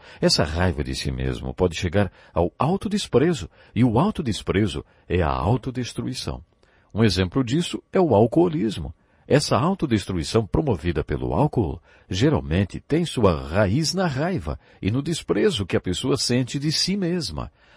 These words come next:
Há muito tempo que estudo a família e alguns aspectos da natureza humana me intrigam muito. Aquelas pessoas autodestrutivas chegam a ofender aqueles que tentam se aproximar e ser seus amigos.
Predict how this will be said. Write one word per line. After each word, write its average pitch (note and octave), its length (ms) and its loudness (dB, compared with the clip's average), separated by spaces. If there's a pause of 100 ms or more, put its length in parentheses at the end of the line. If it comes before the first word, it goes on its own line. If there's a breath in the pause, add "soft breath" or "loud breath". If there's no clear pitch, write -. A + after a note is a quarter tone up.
(360 soft breath)
Há - 80 0
muito B2 240 -2
tempo D3 260 -6
que - 80 -6
estudo D#2+ 380 -2
a C#2 80 -2
família C#2 540 -2
e B1+ 100 -2
alguns E2+ 320 -2
aspectos F2 560 -2
da C2 220 -2
natureza E2 640 0
humana C2 540 -2
me C3 180 -2
intrigam F#3 540 0
muito. C#3+ 480 -4 (640 soft breath)
Aquelas F3+ 360 0
pessoas C3+ 440 0
autodestrutivas D2 1080 -2
chegam D#3 340 -2
a F#3 60 0
ofender G3 640 -2
aqueles D3 340 0
que C#3 100 -2
tentam B2 380 -2
se - 100 -2
aproximar D2+ 640 -2
e F#2 60 -2
ser A2 240 0
seus C3+ 240 -2
amigos. D#3 540 -4